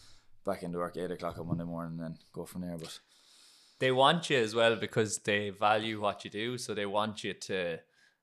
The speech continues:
Speaker 2: be there pitch side, but sometimes it can be difficult for them to realize that if they have you pitch side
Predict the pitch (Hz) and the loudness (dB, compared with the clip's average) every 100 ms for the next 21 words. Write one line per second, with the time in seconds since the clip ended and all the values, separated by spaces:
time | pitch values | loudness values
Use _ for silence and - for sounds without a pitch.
0 | _ - 104 101 101 92 113 104 - 104 | _ -6 -4 0 -2 0 -2 -2 0 0
1 | 95 - 107 98 - - _ _ _ _ | 0 -4 -2 -2 -4 -16 _ _ _ _
2 | - - 131 127 123 113 107 110 117 107 | -6 0 2 6 4 4 -2 -4 -4 -4
3 | 110 117 131 117 101 - 110 107 101 - | 0 0 0 -2 -2 0 0 0 -6 -4
4 | 113 98 95 - _ _ _ - 120 120 | -2 0 -2 -6 _ _ _ -2 0 4
5 | 110 101 95 - 107 101 - - - _ | 6 4 0 -2 2 4 2 -6 -10 _
6 | _ _ - - - - - _ _ _ | _ _ -20 -20 -20 -20 -20 _ _ _
7 | _ _ _ _ - 120 123 113 - 127 | _ _ _ _ -6 -4 0 2 8 8
8 | 135 127 - 135 - - 117 107 98 | 8 -2 -2 -2 -2 0 2 0 -2